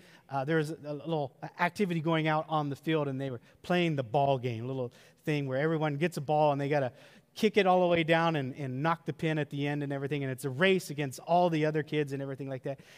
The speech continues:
And there was two children, two girls. They each had their ball, and they're running down the field with their ball, and the l-, one little girl actually kicks her ball, and it goes the wrong way. It went,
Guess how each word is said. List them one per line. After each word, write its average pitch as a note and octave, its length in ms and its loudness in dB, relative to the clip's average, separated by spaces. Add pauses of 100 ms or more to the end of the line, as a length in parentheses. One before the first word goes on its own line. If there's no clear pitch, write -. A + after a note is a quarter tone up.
(140)
And D#3 160 0
there F#3+ 160 4
was E3 180 -2 (220)
two C4 200 0
children, C#3 380 -4
two A3+ 180 -2
girls. D3+ 520 -2 (240)
They D#3 140 2
each G3 200 0
had F#3 180 2
their E3+ 120 -2
ball, B2+ 360 -4 (280)
and D#3+ 160 0
they're D#3 160 4
running G3+ 640 2
down F#3 320 2
the F3 60 -2
field D#3 360 0
with D#3 220 -2
their D3+ 120 -2
ball, C#3+ 360 0 (380)
and E3+ 360 0 (100)
the E3 80 -2
l-, G3 180 -6
one A3+ 280 0
little F#3+ 180 2
girl E3 300 0
actually E3+ 360 -6
kicks - 260 -8
her F3 100 -4
ball, D3+ 260 2
and C#3 100 -4
it A#2+ 120 -6
goes F3+ 180 0
the C#3+ 80 -6
wrong A2+ 260 -4
way. F#2+ 200 -14
It C3 80 -12
went, D#3+ 160 -6